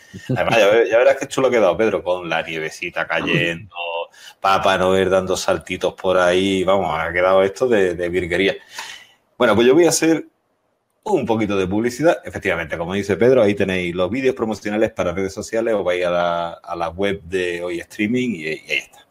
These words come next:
Es simplemente entrar, os informáis del producto, hacéis unos clics y tenéis un fantástico vídeo promocional pensado para redes sociales, optimizado totalmente para redes sociales y, por lo tanto, con todos los derechos de uso de música, imágenes, clips, bla, bla, bla, bla,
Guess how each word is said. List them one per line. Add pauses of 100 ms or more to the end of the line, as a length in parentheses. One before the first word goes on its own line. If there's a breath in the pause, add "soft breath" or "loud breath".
(220)
Es
simplemente
entrar,
os
informáis
del
producto,
hacéis
unos
clics
y
tenéis
un
fantástico
vídeo
promocional
pensado
para
redes
sociales,
optimizado
totalmente
para
redes
sociales (380 loud breath)
y,
por
lo
tanto,
con
todos
los
derechos
de
uso
de
música,
imágenes,
clips,
bla,
bla,
bla,
bla,